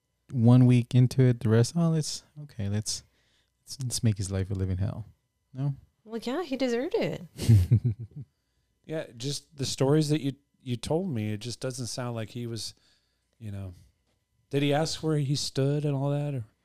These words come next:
Speaker 3: did he just
Speaker 2: No, he would, like, fucking, like, avoid it. How it says here, you know how they avoid the
Speaker 3: Right.
Speaker 2: talk? They don't wanna, like, what is that word called? Mansplaining? Like, they explain it their own way. Had too much going on.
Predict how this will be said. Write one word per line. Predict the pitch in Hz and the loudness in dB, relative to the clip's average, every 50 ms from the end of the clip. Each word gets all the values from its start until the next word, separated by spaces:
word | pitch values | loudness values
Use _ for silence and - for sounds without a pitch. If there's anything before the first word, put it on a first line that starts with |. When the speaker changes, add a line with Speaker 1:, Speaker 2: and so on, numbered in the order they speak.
| _ _ _ _ | _ _ _ _
Speaker 3:
did | 226 233 240 240 262 | -18 -14 -10 -2 0
he | 269 285 311 370 392 403 403 | 2 4 4 4 4 4 4
just | 403 392 359 | 4 4 2
Speaker 2:
No, | 330 285 254 240 214 196 185 170 180 | 2 2 2 2 2 0 0 -2 -2
he | - 226 220 | -4 -4 -2
would, | 220 233 240 214 | 2 2 2 2
like, | 214 190 170 175 170 - | 2 -2 -2 -4 -6 -10
fucking, | - 220 220 220 - 233 220 214 | -6 -6 -6 -4 -4 -4 -4 -2
like, | 202 180 170 165 170 - | -2 -2 -2 -4 -4 -4
avoid | 190 185 180 175 185 190 202 208 175 | -4 -4 -2 0 2 2 2 4 4
it. | 170 151 156 | 2 2 2
How | 160 180 170 165 | 2 0 0 0
it | 170 175 | 0 0
says | - - 202 190 190 - | -2 -4 -4 -4 -4 -2
here, | - 180 170 | -2 -2 -2
you | 160 151 156 | -2 -2 -4
know | 165 175 | -4 -4
how | 185 180 | -4 -2
they | 175 175 | -2 0
avoid | 170 165 165 175 170 165 - | -2 -2 0 -2 -2 -2 -4
the | 175 | -6
Speaker 3:
Right. | 175 - | -6 -2
Speaker 2:
talk? | - 170 160 160 165 165 175 180 175 - | 0 2 2 4 4 2 2 0 -2 -6
They | - 180 170 | -8 -6 -4
don't | 170 170 165 143 | -4 -4 -4 -4
wanna, | 160 156 156 160 151 | -6 -6 -6 -6 -8
like, | 147 139 - - _ _ _ _ _ _ | -8 -10 -10 -12 _ _ _ _ _ _
what | 208 220 226 | -16 -10 -8
is | 240 226 | -8 -6
that | 233 233 220 196 | -4 -4 -4 -4
word | 202 214 208 202 | -4 -6 -6 -6
called? | - 214 208 208 185 | -6 -6 -4 -4 -2
Mansplaining? | 165 156 151 156 175 185 - - - - 196 190 190 196 196 202 202 196 175 165 | -4 -4 -4 -4 -4 -4 -6 -8 -10 -8 -6 -6 -4 -4 -4 -2 -4 -4 -4 -6
Like, | 156 160 - | -8 -8 -8
they | 170 | -8
explain | 160 160 165 - _ - 170 165 175 175 | -10 -10 -12 -16 _ -10 -8 -6 -6 -8
it | 175 - | -8 -8
their | 165 - - | -10 -8 -6
own | 156 160 156 147 | -8 -8 -6 -8
way. | 139 135 139 151 175 196 196 _ _ _ _ _ _ _ _ _ _ - | -8 -8 -8 -6 -8 -8 -10 _ _ _ _ _ _ _ _ _ _ -8
Had | 175 170 170 | -8 -8 -8
too | - - 175 | -6 -6 -6
much | 160 151 147 143 - - | -4 -6 -8 -10 -12 -10
going | - 151 143 143 147 165 | -8 -8 -6 -6 -6 -6
on. | 185 196 196 196 196 196 196 196 196 190 175 | -6 -6 -6 -6 -6 -6 -6 -6 -6 -8 -10